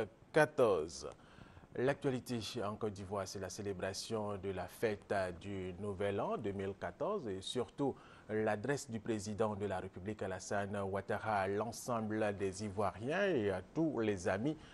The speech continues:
de la Côte d'Ivoire. Le président de la République, Alassane Ouattara, que nous vous proposons justement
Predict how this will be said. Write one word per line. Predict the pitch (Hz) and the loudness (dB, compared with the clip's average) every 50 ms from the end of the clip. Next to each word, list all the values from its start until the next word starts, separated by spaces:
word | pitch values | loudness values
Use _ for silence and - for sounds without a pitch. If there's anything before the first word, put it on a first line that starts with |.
| - - - - | -20 -16 -4 -2
de | 101 101 92 107 | -2 0 2 2
la | 104 98 90 | 2 2 0
Côte | - - 113 107 - - 98 | 0 -2 -4 -4 -4 -6 -8
d'Ivoire. | 92 95 107 104 90 92 120 110 95 82 71 76 | -4 -4 -4 -4 0 2 4 4 6 4 4 2
Le | 82 90 | -2 -4
président | 90 - 104 98 90 - 90 87 - 98 98 95 | -4 -4 -4 -4 -4 -4 -6 -4 -2 -2 -2 -2
de | 90 95 | -2 -2
la | 90 87 85 | 0 0 0
République, | - 92 - - - 87 98 101 98 - | -2 -4 -6 -6 -6 -4 -4 -4 -2 0
Alassane | 95 90 90 87 - - - 107 98 98 98 104 104 | 0 0 0 -2 -4 -2 0 2 2 2 2 2 2
Ouattara, | 98 101 104 104 101 95 - 113 98 - 104 101 107 | 4 4 4 2 2 2 2 0 0 2 2 0 0
que | 110 - 110 | 0 0 -2
nous | 107 101 107 104 | 0 0 -2 -4
vous | 110 113 | -4 -6
proposons | - - 120 - - 127 123 110 135 131 123 | -4 -4 -6 -2 0 -2 0 2 0 0 0
justement | 101 110 117 - - - 110 92 90 82 78 - | -2 -4 -6 -6 -2 -2 -2 0 0 -4 -4 -6